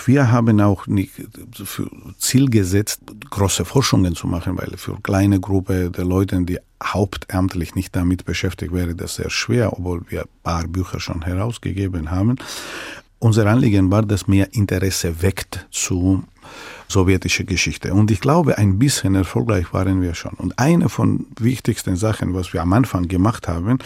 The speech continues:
das war so ein Stadtrundgang in älteren Teil der Stadt, in Sololaki, wo man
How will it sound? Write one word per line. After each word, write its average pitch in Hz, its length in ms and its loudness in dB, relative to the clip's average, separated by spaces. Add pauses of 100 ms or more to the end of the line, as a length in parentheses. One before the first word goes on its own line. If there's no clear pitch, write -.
(320)
das - 220 0
war 135 220 4
so 113 320 2
ein 101 340 0
Stadtrundgang 107 1400 2 (380)
in 92 240 -2 (140)
älteren 90 600 0
Teil 85 280 -4
der 87 100 -10
Stadt, - 600 -4
in 85 100 -2
Sololaki, 90 960 0 (520)
wo 131 180 6
man 123 440 4